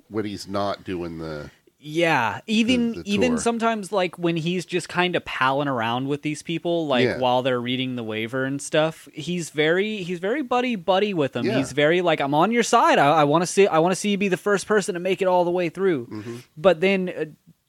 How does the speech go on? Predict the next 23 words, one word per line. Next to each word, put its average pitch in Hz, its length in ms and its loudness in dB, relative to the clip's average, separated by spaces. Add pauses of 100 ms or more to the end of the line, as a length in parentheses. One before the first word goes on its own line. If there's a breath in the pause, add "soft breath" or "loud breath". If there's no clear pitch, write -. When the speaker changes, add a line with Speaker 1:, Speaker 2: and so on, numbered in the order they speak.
Speaker 2:
he'll 170 160 0
do 185 400 -4
certain 165 360 -4
fucked 156 280 -2
up 131 180 -4
shit, - 360 -6
too, 131 280 -2
to 107 60 -10
make 117 220 -6
sure 117 220 -4
that 110 120 -10
nobody 113 300 -6
ever 101 160 -6
gets 110 260 -8
this 98 160 -12
twenty 107 280 -12
thousand 98 400 -6
dollar 98 420 -6
Speaker 1:
Oh, - 80 -20
yeah. 107 60 -8
Speaker 2:
prize, 113 420 0
because 110 560 -6
there 117 220 -6